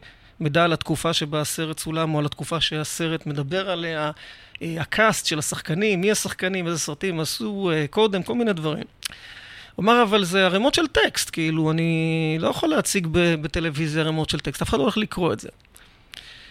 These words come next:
ואז, אה, מיד חיברנו את זה, כאילו, "רגע, אפשר ל-, אפשר to visualize את כל הדבר הזה, אפשר לקחת את הטקסט הזה ולייצר ממנו וידאו." אה, וזה היה הרעיון ה-, הגולמי.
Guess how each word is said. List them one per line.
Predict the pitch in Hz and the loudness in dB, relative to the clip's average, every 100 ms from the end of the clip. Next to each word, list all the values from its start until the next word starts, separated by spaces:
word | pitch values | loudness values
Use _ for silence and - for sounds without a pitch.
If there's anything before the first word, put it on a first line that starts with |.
| - - - | -20 -16 0
ואז, | 160 196 214 | 4 6 6
אה, | 269 302 294 294 277 254 247 - - _ _ | 4 6 6 6 4 4 0 -6 -12 _ _
מיד | - 185 208 | 4 6 6
חיברנו | 220 262 294 226 | 6 6 8 4
את | 175 | 4
זה, | 170 | -2
כאילו, | 170 180 | -6 -4
"רגע, | 185 175 147 | -2 0 0
אפשר | - 196 | 0 2
ל-, | 208 196 | 2 0
אפשר | - 196 202 190 - | 2 4 4 0 -2
to | |
visualize | 160 180 170 151 - 147 | 2 6 4 2 -4 -6
את | 175 | -8
כל | - 156 | -2 -2
הדבר | 147 139 - | -2 -4 -6
הזה, | - - | -8 -10
אפשר | - | 0
לקחת | 175 180 170 | 0 2 0
את | 196 | 0
הטקסט | 202 - - | -2 -4 -6
הזה | 202 | -6
ולייצר | 165 151 - 196 | -4 -4 0 0
ממנו | 220 220 | 2 0
וידאו." | 220 165 85 - _ _ _ - - - - - - - | 0 -2 -6 -12 _ _ _ -12 -12 -18 -18 -20 -14 -6
אה, | 170 175 170 165 160 | -4 -2 -2 -2 0
וזה | 165 180 339 | 2 4 4
היה | 302 285 | 6 6
הרעיון | 240 208 220 220 | 6 4 4 4
ה-, | 202 185 170 160 156 | 4 4 2 0 2
הגולמי. | 143 147 147 147 175 | 2 4 4 4 4